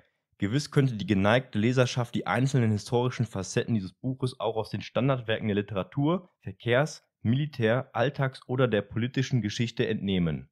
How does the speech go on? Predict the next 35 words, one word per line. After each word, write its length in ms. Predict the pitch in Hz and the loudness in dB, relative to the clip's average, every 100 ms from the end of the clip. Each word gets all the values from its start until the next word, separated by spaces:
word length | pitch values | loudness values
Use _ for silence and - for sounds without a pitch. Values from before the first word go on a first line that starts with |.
| _ | _
aber 200 | 107 104 | 2 2
bestimmt 500 | 87 92 - 131 127 | 2 -4 0 0 0
nicht 180 | 120 110 | -2 -2
in 120 | 101 | -2
so 120 | 98 | -2
großer 380 | 104 - 110 95 | -4 -2 -2 0
Dichte 480 | 85 131 - 143 143 - - _ | -2 -2 -2 -2 -2 -4 -20 _
und 140 | - 95 | -2 0
in 100 | 87 | 0
so 220 | 101 135 | 0 0
schöner 300 | - 117 104 | 2 2 2
Sprache 520 | - - 104 - - | 0 0 2 0 -4
einer 220 | 98 95 | -2 -2
Gesamthandlung 840 | 87 101 104 123 113 104 107 101 | 0 2 2 2 -2 0 0 0
wie 220 | 90 110 104 | 0 -2 -2
in 120 | 95 | -4
einem 300 | - 90 95 | -4 -2 -2
Roman. 500 | 98 95 78 76 71 _ _ _ _ _ _ _ _ _ _ _ _ _ _ _ _ - | -4 -4 -4 -6 -12 _ _ _ _ _ _ _ _ _ _ _ _ _ _ _ _ 2
Das 260 | 131 131 - | 2 4 4
war 160 | - | 4
Angelesen, 680 | 131 143 104 82 78 73 76 - _ - | 6 6 6 2 0 -4 -6 -10 _ -8
das 220 | 85 - | -6 -2
Buchjournal 560 | 143 151 143 131 123 | -4 0 4 6 6
des 160 | 113 - | 2 0
Zentrums 440 | - 135 135 123 | 0 0 2 0
für 80 | - | 0
Militärgeschichte 720 | 95 87 120 123 127 - 117 98 | 0 0 0 0 0 0 -2 -2
und 40 | |
Sozialwissenschaften 960 | 87 - 107 123 113 110 - 107 - | -6 -2 2 2 0 -2 2 0 0
der 80 | 104 | -4
Bundeswehr, 640 | 90 98 90 80 85 80 - _ - | 0 2 0 0 -2 -2 -4 _ 2
heute 320 | 117 151 147 | 2 4 0
zum 180 | - 101 | -2 -4
historischen 540 | 95 - 113 123 113 | -4 -4 -2 -2 -4
Roman 460 | 87 90 95 117 | -2 0 2 0